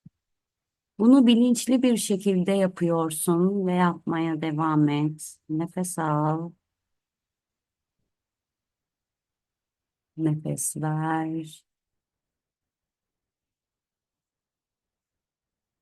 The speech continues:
Sonrasında çok farkında ol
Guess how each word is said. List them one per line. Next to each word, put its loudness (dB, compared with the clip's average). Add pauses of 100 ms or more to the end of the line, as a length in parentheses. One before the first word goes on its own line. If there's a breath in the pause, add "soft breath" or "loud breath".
(140)
Sonrasında 0 (520)
çok -2 (920)
farkında 2
ol 0